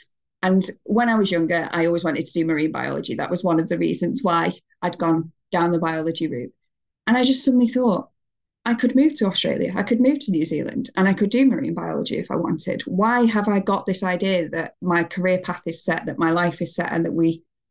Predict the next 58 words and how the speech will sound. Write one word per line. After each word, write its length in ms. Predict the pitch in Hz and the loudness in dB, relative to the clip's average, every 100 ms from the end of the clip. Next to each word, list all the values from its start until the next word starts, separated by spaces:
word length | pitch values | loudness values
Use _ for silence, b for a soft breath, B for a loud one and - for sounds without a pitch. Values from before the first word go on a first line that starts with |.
| _ | _
can't 260 | - 190 - | -2 0 0
change 300 | - 180 185 | 0 0 2
it?" 260 | 196 233 - | 0 0 -8
So 180 | - 202 | -2 0
<laughs> 580 | 226 - - - - - | 0 -6 -12 -10 -6 2
I 40 | |
walked 200 | 254 254 | 2 2
to 80 | 247 | -2
the 40 | |
staff 260 | 233 214 208 | -2 -2 2
room 140 | 226 220 | 2 2
at 60 | - | 2
break 320 | 175 190 - | 0 0 0
and 100 | 196 | 0
I 40 | |
said 220 | 214 226 214 | 2 2 2
to 100 | 220 | 0
my 80 | |
friends, 360 | 202 190 185 190 | 2 -2 -2 -2
I'm 200 | 185 175 | -4 -2
very 360 | 185 180 175 - | -2 0 -2 -2
lucky 280 | 190 185 180 | -2 -2 -2
that 120 | 175 | 0
I 80 | 170 | 0
worked 320 | 170 170 - | 0 -2 -4
again 240 | - 175 | -4 -2
with 240 | 160 165 - - | -2 -4 -8 -8
just 220 | 170 - 170 | -6 -4 -2
amazing 340 | 175 170 165 | 2 2 0
people 300 | 175 156 160 | -2 -2 -2
and 100 | 156 | -2
I 40 | 170 | -2
had 160 | 170 | -2
some 180 | - 160 | -2 -2
really, 220 | 165 160 | 0 0
really 200 | 156 156 | 0 -4
close 280 | 147 156 160 | -2 -4 -4
friends. 400 | 170 151 190 - B B B B - | -4 -2 -2 -4 B B B B -2
And 80 | 185 | 0
I 20 | |
was 100 | 180 | 2
like, 140 | 180 | 0
"That's 220 | 214 233 208 | 0 -2 -2
it, 200 | 196 - _ | -4 -8 _
I'm 140 | 196 | 0
moving. 360 | 196 175 180 185 _ | 2 2 0 -2 _
I'm 100 | 220 | 2
going 200 | 226 247 | 4 4
<laughs> 60 | 254 | 2
home 100 | 294 | 0
tonight." 400 | - 277 294 311 | 2 2 4 2
And 160 | 330 302 | 0 -2
I'm 160 | 285 | -2
telling 260 | 294 269 240 | -2 0 0
Ollie 220 | 214 208 | 0 0
that 120 | - | 0
we're 120 | 185 | 0
moving. 440 | 190 190 180 202 | -2 -2 0 0